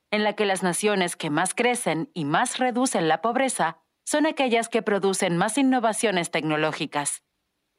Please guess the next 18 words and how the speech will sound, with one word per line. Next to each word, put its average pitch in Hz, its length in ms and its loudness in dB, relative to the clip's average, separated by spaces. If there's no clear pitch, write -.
Uno 320 200 2
de 349 120 2
los 285 140 0
primeros 214 440 0
problemas 214 600 0
es 208 140 -4
que 254 140 2
en 214 120 2
los 196 140 0
países 196 520 0
de 180 120 2
habla 170 240 2
hispana, 190 540 0
constituir 254 680 2
una 269 220 2
empresa 214 580 0
es 208 180 -2
abrumador. 151 680 -2